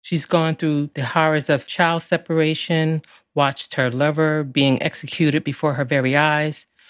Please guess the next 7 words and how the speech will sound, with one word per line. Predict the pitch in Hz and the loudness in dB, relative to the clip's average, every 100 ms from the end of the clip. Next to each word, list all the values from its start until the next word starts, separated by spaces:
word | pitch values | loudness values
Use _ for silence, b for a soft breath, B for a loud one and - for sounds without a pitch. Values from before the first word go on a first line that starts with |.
| b b - | b b -4
was | 156 | -4
surgically | - 214 208 196 202 160 | 0 2 4 2 2 2
mutilated | 147 156 196 190 180 180 175 175 170 B B B B | 4 4 4 4 4 4 4 2 -2 B B B B
and | 151 | 0
discarded | 147 - - 190 190 185 - - | 0 -4 0 2 2 2 -2 -8
to | - 147 | -4 -4
work | 131 143 170 175 | 0 2 0 0